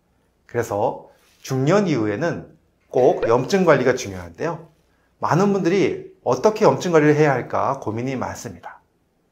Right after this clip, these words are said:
그래서 오늘은 수백 편의 논문으로 증명된 항염증,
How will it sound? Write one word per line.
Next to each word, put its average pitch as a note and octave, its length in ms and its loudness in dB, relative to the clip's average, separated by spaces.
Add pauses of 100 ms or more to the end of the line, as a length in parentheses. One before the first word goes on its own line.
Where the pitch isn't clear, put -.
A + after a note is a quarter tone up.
(200)
그래서 G#2 260 0
오늘은 B2+ 600 2 (380)
수백 A3+ 320 2
편의 F#3+ 180 2
논문으로 F3+ 460 4
증명된 A#2+ 720 -2 (300)
항염증, E3+ 840 0